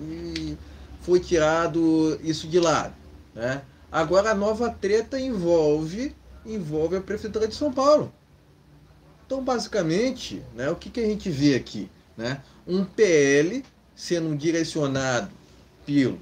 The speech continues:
Valdemar a escolher o Ricardo Nunes. Quanto ao Bolsonaro, né, opinião pessoal dele, ele prefere muito mais a candidatura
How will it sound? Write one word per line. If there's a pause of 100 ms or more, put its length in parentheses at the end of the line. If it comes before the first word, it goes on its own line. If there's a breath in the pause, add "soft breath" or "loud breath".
(540)
Valdemar (380)
a (120)
escolher (400)
o (260)
Ricardo
Nunes. (640)
Quanto (160)
ao
Bolsonaro, (340)
né, (180)
opinião
pessoal
dele, (140)
ele
prefere (580 loud breath)
muito
mais
a
candidatura